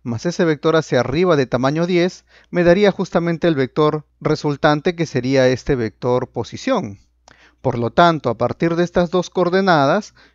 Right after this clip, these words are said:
yo tendría que podría escribir este vector posición utilizando los vectores unitarios y j, multiplicando las coordenadas por esos vectores unitarios.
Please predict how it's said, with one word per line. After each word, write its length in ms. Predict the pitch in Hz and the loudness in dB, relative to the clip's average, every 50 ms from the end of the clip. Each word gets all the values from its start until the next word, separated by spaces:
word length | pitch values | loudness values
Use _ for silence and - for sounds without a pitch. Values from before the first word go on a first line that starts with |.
| _ | _
yo 180 | - 131 151 151 | -6 -4 -4 -2
tendría 680 | - 170 170 175 175 175 165 147 131 127 135 156 - _ _ _ _ _ _ _ _ | 0 0 -2 0 0 0 0 2 2 2 2 2 0 _ _ _ _ _ _ _ _
que 500 | - - 131 117 113 113 113 113 110 110 - _ | -4 -2 0 0 0 0 0 0 -2 -2 -4 _
podría 480 | - 127 120 120 143 185 226 240 214 | -4 -2 0 0 0 0 2 2 2
escribir 460 | 196 - - - 139 147 156 175 170 | 2 2 -2 -4 -6 -2 0 0 0
este 240 | 170 156 - - 160 | 0 0 0 0 0
vector 380 | 147 135 131 - - 160 156 - | 0 0 -2 0 0 -2 -2 -2
posición 580 | 196 196 - 202 185 - - 185 175 180 185 - - - _ - | -4 -6 -6 -6 -8 -4 -2 0 0 -2 -4 -8 -14 -20 _ -8
utilizando 600 | - 202 - 202 196 190 - - 180 175 175 185 | -6 -4 -2 -2 -2 0 0 0 0 0 0 0
los 140 | 185 170 147 | 0 0 0
vectores 460 | 143 127 - - 135 147 147 - - | 0 -2 -2 -2 -2 -2 -4 -4 -4
unitarios 800 | 151 147 139 - - 135 135 131 135 139 143 143 135 - - - | -4 -4 -2 0 2 2 2 2 2 0 -2 -2 -4 -6 -14 -14
y 240 | - 113 120 135 156 | -12 -10 -8 -8 -8
j, 500 | 143 - - 160 135 - - 135 147 156 _ _ _ _ _ _ _ - | -8 -4 -2 -2 -2 0 0 -2 -2 -2 _ _ _ _ _ _ _ -8
multiplicando 760 | - 127 123 - 139 - - 131 113 - 185 208 226 208 190 | -4 -4 -4 -4 -6 -8 -6 -6 -2 2 2 2 2 2 2
las 120 | 185 175 - | 0 0 0
coordenadas 640 | - 180 170 165 180 170 165 160 165 165 180 175 | 0 -2 -2 -2 0 2 2 4 4 4 2 0
por 320 | - - - 120 - - - _ - | -4 -6 -4 -4 -4 -6 -6 _ 0
esos 300 | 196 247 - - 170 143 | 0 0 0 -2 -4 -2
vectores 440 | 143 139 - - 135 123 123 - - | -2 -2 -2 -2 -4 -4 -4 -4 -6
unitarios. 580 | 127 113 107 - 113 110 107 - 101 - - | -8 -8 -6 -4 -4 -4 -6 -8 -12 -16 -20